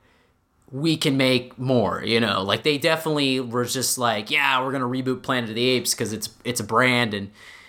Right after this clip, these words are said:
they definitely had the, you know, they wanted it to be a hit so they could make more, obviously. But I feel like that at Rise at least had a feeling of completeness, even though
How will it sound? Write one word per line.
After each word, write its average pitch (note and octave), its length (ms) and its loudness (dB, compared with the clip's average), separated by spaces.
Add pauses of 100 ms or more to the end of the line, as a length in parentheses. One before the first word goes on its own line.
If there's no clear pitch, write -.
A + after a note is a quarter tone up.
(200)
they C3 100 -2
definitely C3 400 0
had A#2 220 -2
the, G#2 380 -6 (1500)
you D#3 120 2
know, C3+ 100 4
they C#3 140 4
wanted C3 720 2 (420)
it B2+ 120 0
to B2+ 80 -2
be A#2+ 180 2
a - 20 0
hit A#2 180 2
so B2 100 2
they A2+ 120 2
could A2+ 120 -4
make G2+ 200 0
more, B2+ 260 2
obviously. F#2+ 560 -2 (540)
But G3 140 4
I F#3 80 4
feel A#3 180 2
like A3+ 140 2
that F3 120 2
at C#3 160 0
Rise D#3 420 2
at B2+ 140 -4
least E3 240 -2
had D#3 140 0
a B2 80 0
feeling C3 380 -2
of G#2 120 -6
completeness, A2+ 600 -4
even C3 320 -2
though A#2+ 560 4